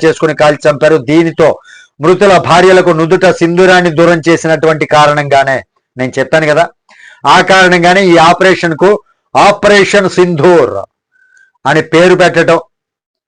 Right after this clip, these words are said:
ఆ తర్వాత పాకిస్తాన్కి సంబంధించినటువంటి ఈ ఉగ్రవాద శిబిరాలు తొమ్మిది ప్రాంతాలపైన దాడి చేయటం. దీన్నైతే పాకిస్తాన్లో ఈ దాడి తర్వాత ఒక ఎమర్జెన్సీ అయితే ప్రకటించడం జరిగింది. దాడులపై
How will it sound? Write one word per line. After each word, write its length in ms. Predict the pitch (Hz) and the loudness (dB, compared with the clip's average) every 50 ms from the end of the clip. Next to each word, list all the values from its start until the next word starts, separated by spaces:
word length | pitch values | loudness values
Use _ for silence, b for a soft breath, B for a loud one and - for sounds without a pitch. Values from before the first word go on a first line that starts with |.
| _ _ _ _ _ _ _ _ _ _ _ _ _ _ _ - | _ _ _ _ _ _ _ _ _ _ _ _ _ _ _ -6
ఆ 80 | 139 165 | -6 -4
తర్వాత 440 | 165 - 185 190 202 196 190 - 202 | -2 0 2 2 2 2 2 2 0
పాకిస్తాన్కి 800 | 185 - - 180 185 196 175 208 185 - 208 196 190 180 175 | -2 0 0 0 2 2 0 -2 -2 0 0 0 0 0 0
సంబంధించినటువంటి 1160 | 165 180 180 175 180 185 175 180 170 - 180 170 170 165 170 170 170 160 139 175 180 180 - - _ _ _ _ _ _ _ _ _ _ _ _ _ _ _ _ _ _ _ _ _ _ _ _ _ _ _ _ _ - | 0 0 0 0 0 0 0 -2 -2 -2 -2 0 0 0 0 -2 -2 -2 0 0 0 0 -2 -6 _ _ _ _ _ _ _ _ _ _ _ _ _ _ _ _ _ _ _ _ _ _ _ _ _ _ _ _ _ -6
ఈ 140 | 160 170 156 | -4 -4 -2
ఉగ్రవాద 600 | 131 151 156 143 196 202 196 196 190 180 180 170 | 0 -2 -2 0 2 2 4 4 4 2 2 0
శిబిరాలు 460 | - - 170 165 175 185 185 180 170 | 0 0 0 2 2 2 2 2 2
తొమ్మిది 380 | 156 - 175 170 175 180 175 180 | 0 0 0 0 2 2 2 2
ప్రాంతాలపైన 680 | 180 180 180 180 165 147 175 170 170 - 175 165 165 160 | 2 2 0 0 0 0 0 0 0 0 0 0 0 0
దాడి 300 | 123 151 151 160 165 165 - 170 | 0 2 2 2 2 0 0 0
చేయటం. 260 | 165 160 156 160 156 - _ _ _ _ _ _ _ b b b b b b 135 | 0 0 0 -2 -6 -6 _ _ _ _ _ _ _ b b b b b b -2
దీన్నైతే 480 | 170 202 208 196 208 208 208 208 220 | 0 0 2 2 2 2 2 2 0
పాకిస్తాన్లో 720 | 208 - 190 190 208 196 214 202 - - 208 208 202 190 185 185 | 0 0 2 2 2 2 0 -2 0 0 0 2 2 2 2 2
ఈ 20 | 160 | 2
దాడి 280 | 139 175 180 190 196 | 2 2 2 2 2
తర్వాత 380 | 190 - 190 190 185 180 180 208 | 2 0 2 2 2 2 2 2
ఒక 160 | 190 175 175 | 0 2 2
ఎమర్జెన్సీ 600 | 170 170 170 175 208 180 156 208 202 180 - 202 | 2 2 4 2 2 2 0 0 0 0 0 0
అయితే 200 | 190 180 185 180 | 0 0 0 -2
ప్రకటించడం 600 | 165 160 165 165 160 180 175 156 170 170 170 165 | 0 0 -2 0 0 -2 -2 -2 -2 -4 -2 0
జరిగింది. 380 | 165 160 156 160 160 160 175 185 180 _ _ _ _ _ _ _ - | 0 -2 -2 -2 -2 -2 -2 -2 -4 _ _ _ _ _ _ _ -6
దాడులపై 640 | 131 165 180 202 196 208 208 - - 196 196 190 | -2 0 2 2 2 2 0 2 2 2 2 2